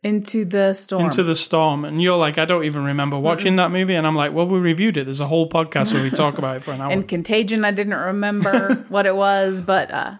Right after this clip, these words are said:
Speaker 1: I got
Speaker 2: So
Speaker 1: up. I
Speaker 2: that
Speaker 1: looked
Speaker 2: does
Speaker 1: it up.
Speaker 2: happen. And it happened to me 'cause you said, "Do you remember Beautiful Creatures?" And we've reviewed that too. And I'm like, "No, I do not remember what that
Speaker 1: <laughs>
Speaker 2: was."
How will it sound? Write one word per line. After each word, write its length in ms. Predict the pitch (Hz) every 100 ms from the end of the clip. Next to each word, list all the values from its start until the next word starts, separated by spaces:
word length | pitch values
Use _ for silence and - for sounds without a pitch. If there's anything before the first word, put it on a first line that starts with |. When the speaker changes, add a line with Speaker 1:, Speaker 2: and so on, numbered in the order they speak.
| -
Speaker 1:
I 60 |
got 220 | 277 381
Speaker 2:
So 60 | 294
Speaker 1:
up. 100 | 247 247
I 20 |
Speaker 2:
that 140 | 208 208
Speaker 1:
looked 40 |
Speaker 2:
does 160 | 214 262
Speaker 1:
it 80 | 254
up. 120 | 226
Speaker 2:
happen. 160 | 208 151
And 160 | 160 165
it 80 |
happened 300 | 180 196 202
to 100 | 180
me 220 | 170 180 214
'cause 200 | 190 147
you 160 | 180
said, 360 | 185 170 156 170
"Do 100 | 170
you 20 |
remember 300 | 170 175 165
Beautiful 540 | 151 175 175 156 156
Creatures?" 560 | 151 165 170 220 233 220
And 240 | - 143
we've 180 | 143 147
reviewed 340 | 139 139 151 143
that 180 | 147 143
too. 320 | 165 190 226
And 180 | 175 156
I'm 140 | 147
like, 220 | 151 143
"No, 480 | 143 139 151 175 185 -
I 140 | 160
do 320 | 147 147 160
not 340 | 165 165 165 -
remember 320 | 165 156 151
what 200 | 151 143
that 100 | 143
Speaker 1:
<laughs> 80 | 135
Speaker 2:
was." 220 | 127 -